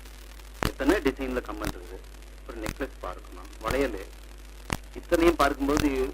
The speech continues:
ஒவ்வொரு பெண்களும் அங்க உட்கார்ந்துகிட்டு மணிக்கணக்கா ஆராய்ச்சி பண்றாங்க. விலையை பாக்குறாங்க, நகையை பாக்குறாங்க, டிசைனை பாக்குறாங்க. இவ்வளோ செலவு பண்ணி அந்த நகையை வந்து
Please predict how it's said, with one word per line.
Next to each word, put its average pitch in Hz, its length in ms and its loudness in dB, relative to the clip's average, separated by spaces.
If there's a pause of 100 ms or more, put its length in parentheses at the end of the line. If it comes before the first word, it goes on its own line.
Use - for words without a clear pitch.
(120)
ஒவ்வொரு 165 400 4
பெண்களும் 151 400 6
அங்க 143 260 6
உட்கார்ந்துகிட்டு 139 480 -2 (680)
மணிக்கணக்கா 170 640 6
ஆராய்ச்சி 131 380 4
பண்றாங்க. 107 380 2 (440)
விலையை 123 340 4
பாக்குறாங்க, 107 600 2 (140)
நகையை 110 320 -6
பாக்குறாங்க, - 420 -2 (220)
டிசைனை 117 360 -8
பாக்குறாங்க. - 380 0 (960)
இவ்வளோ 147 540 2
செலவு 147 220 2
பண்ணி - 260 0
அந்த 107 280 -4
நகையை 110 340 -4
வந்து 113 220 -8